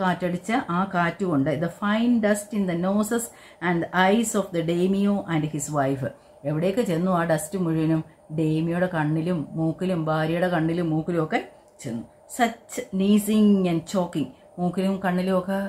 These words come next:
ഡസ്റ്റ് ചെന്ന് കഴിഞ്ഞാൽ എന്ത് ചെയ്യും? തുമ്മലും ചീറ്റലും ഒക്കെ അവിടെ ഉണ്ടാവും അല്ലേ? Such a sneezing and choking. It spoiled all the pomp and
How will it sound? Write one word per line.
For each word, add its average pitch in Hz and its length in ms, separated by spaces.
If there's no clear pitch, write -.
ഡസ്റ്റ് 175 340
ചെന്ന് 190 200
കഴിഞ്ഞാൽ 185 300
എന്ത് 185 140
ചെയ്യും? 170 280
തുമ്മലും 180 380
ചീറ്റലും 185 360
ഒക്കെ 165 200
അവിടെ 143 180
ഉണ്ടാവും 139 260
അല്ലേ? 202 160
Such 180 220
a 165 60
sneezing 202 500
and 170 100
choking. 160 380
It 190 80
spoiled 269 480
all 269 360
the 233 60
pomp 254 400
and 208 100